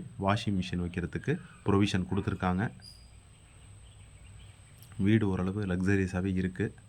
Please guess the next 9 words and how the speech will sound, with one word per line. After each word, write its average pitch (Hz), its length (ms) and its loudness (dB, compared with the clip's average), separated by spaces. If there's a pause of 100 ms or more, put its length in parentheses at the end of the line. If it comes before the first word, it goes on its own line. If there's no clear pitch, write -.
(280)
ஃபால் 95 260 4
சீலிங்லாம் 95 380 0
பண்ணி 101 200 0 (300)
வீடு 95 220 2 (720)
புது 104 240 2
வீடாவே 92 320 2 (100)
இருக்கு. 92 300 -6 (1500)
அடுத்து 104 280 4
இது 131 100 2